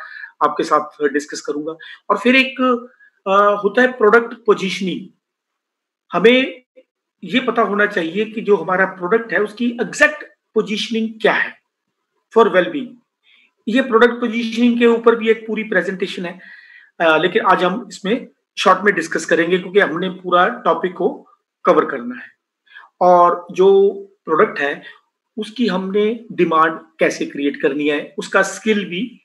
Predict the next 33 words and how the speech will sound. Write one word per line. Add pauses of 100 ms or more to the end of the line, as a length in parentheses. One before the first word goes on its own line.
(460)
आपको
आना
चाहिए।
आपके,
अ, (280)
जो (300)
कार
व्यवहार
है,
जो
आप,
अ,
अपने,
अ,
prospect
के
साथ,
अपने
consumer
के
साथ
जब
आप
बात
करते
हो (420)
तो
आपको
अपना
product (280)
उस
consumer
तक